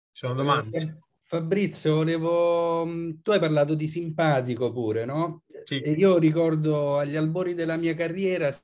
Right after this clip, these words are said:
Speaker 2: si praticava un intervento che era la simpaticectomia.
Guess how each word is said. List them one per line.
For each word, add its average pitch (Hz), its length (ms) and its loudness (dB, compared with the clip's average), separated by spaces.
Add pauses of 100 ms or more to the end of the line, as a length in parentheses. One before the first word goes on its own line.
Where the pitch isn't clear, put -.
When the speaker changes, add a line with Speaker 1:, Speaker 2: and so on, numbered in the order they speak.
(120)
Speaker 2:
si - 160 -14
praticava 143 540 -2
un 147 80 -2
intervento 147 840 -4
che 131 100 -6
era 127 160 -2
la 131 140 -4
simpaticectomia. 135 1400 -6